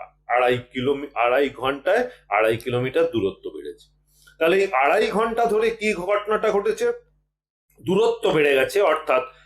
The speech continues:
আড়াই ঘন্টা ধরে দুজনেই ট্রাভেল করার পরের দূরত্বটা বেড়েছে। তাহলে দুজনে ট্রাভেল করে একজন তাদের মধ্যে কি হয়েছে? ডেস্টিনেশনে পৌঁছে গেছে।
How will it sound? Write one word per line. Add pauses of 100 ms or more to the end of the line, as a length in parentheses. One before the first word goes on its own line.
আড়াই
ঘন্টা
ধরে
দুজনেই
ট্রাভেল
করার (140)
পরের
দূরত্বটা
বেড়েছে। (420)
তাহলে
দুজনে
ট্রাভেল
করে (220)
একজন
তাদের
মধ্যে (280)
কি
হয়েছে?
ডেস্টিনেশনে
পৌঁছে
গেছে।